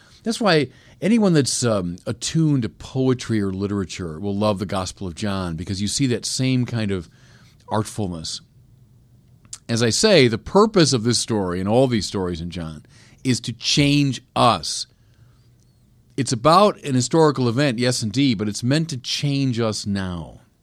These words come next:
So, Jesus notices a man blind from birth. We're dealing, as I say, with a real historical event, something which the Christian community remembered.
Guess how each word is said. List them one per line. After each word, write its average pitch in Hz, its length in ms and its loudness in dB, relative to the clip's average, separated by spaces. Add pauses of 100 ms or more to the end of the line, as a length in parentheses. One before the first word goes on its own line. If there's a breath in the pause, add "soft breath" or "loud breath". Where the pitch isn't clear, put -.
(1500)
So, 82 300 -6 (1300 loud breath)
Jesus 180 320 2
notices 131 580 2
a 113 80 -8
man 117 580 0 (800)
blind 131 800 0
from 107 360 -4
birth. 85 520 -8 (1160 soft breath)
We're 131 100 -6
dealing, 202 380 4
as 131 80 4
I 135 60 4
say, 185 340 4
with 131 160 4
a 131 40 6
real 147 260 4
historical 123 580 2
event, 120 340 0
something 135 260 0
which 120 160 0
the 110 80 -6
Christian 123 360 -2
community 110 440 0
remembered. 101 680 0